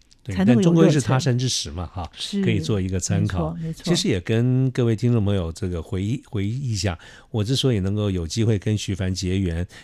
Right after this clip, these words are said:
Speaker 1: 也是因为有一，啊，在半年前左右吧，差不多那个时候，啊，呃，接受，呃，徐帆的邀请上了《亮点台湾》那个节目是在今年的三月二十九号播出的，我当然要
Speaker 2: 哇。
Speaker 1: promote 一下哈，
Speaker 2: 哦。
Speaker 1: 这个，<laughs> 之后，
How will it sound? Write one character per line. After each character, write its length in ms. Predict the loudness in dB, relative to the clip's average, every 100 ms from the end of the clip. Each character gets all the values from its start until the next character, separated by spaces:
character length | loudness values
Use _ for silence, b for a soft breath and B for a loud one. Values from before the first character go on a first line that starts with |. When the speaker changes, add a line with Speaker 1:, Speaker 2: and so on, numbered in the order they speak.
| _
Speaker 1:
也 160 | -4
是 160 | -2 0
因 160 | 2 2
为 240 | 2 0
有 220 | -2 -4
一， 180 | -6 -8 -6
啊， 200 | -4 -4
在 200 | -2 -2
半 160 | 0 -2
年 160 | -2
前 220 | -2 -4
左 180 | -4 -2
右 120 | 0
吧， 120 | -2 -4
差 140 | -6
不 60 | -4
多 100 | -2
那 80 |
个 100 | -2
时 200 | -4 -4
候， 100 | -4 -6 B B B B
啊， 160 | -8 -6 -6 -8 -6
呃， 180 | -4 -2
接 200 | 0 2
受， 320 | 2 2 -2 b -12
呃， 220 | -8 -8
徐 140 | -6 -4
帆 120 | -2
的 80 | 2
邀 160 | 2
请 220 | 2 -2 -4
上 200 | -2 -2
了 100 | 0
《亮 160 | -2
点 200 | -2 -6
台 180 | -6 -2
湾》 200 | 0 2
那 80 | 2
个 80 | 0
节 120 | 0
目 140 | -2
是 140 | -2 -2
在 120 | -4
今 160 | -4 -4
年 140 | -2
的 80 | -2
三 180 | 0 0
月 80 |
二 80 | 0
十 140 | -2 -4
九 180 | -6
号 240 | -4 -4 -6 B B -4
播 160 | -2
出 160 | -2 -2
的， 100 | 0
我 140 | 4
当 100 | 6
然 160 | 6 6
要 100 | 4
Speaker 2:
哇。 60 |
Speaker 1:
promote 340 | 4 4 4 2
一 40 |
下 200 | 2 2
哈， 160 | 2 -2
Speaker 2:
哦。 180 | 0 -2 2
Speaker 1:
这 100 | 6
个， 100 | 6 10 10
<laughs> 160 | 10 8
之 140 | 6
后， 160 | 4